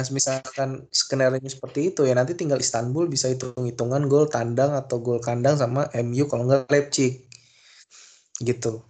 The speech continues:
head to headnya. Itu sih yang paling mungkin. Tapi ya secara overall,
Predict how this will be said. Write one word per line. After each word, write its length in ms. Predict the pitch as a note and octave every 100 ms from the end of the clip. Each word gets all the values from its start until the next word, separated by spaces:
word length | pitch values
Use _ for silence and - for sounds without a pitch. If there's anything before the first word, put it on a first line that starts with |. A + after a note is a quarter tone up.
| _
head 160 | - A#2
to 160 | B2 A2+
headnya. 720 | A2 - A#2 A#2 A2+ A2 - - _ -
Itu 240 | - F3+
sih 160 | E3+ D#3+
yang 160 | C#3+ C#3
paling 480 | C3+ C3 C3 -
mungkin. 480 | C3 B2+ B2+ B2+ -
Tapi 320 | - C3 F#3+
ya 40 | D#3+
secara 320 | - C3 C3
overall, 880 | B2+ - - - - C#3 F3 F#3 -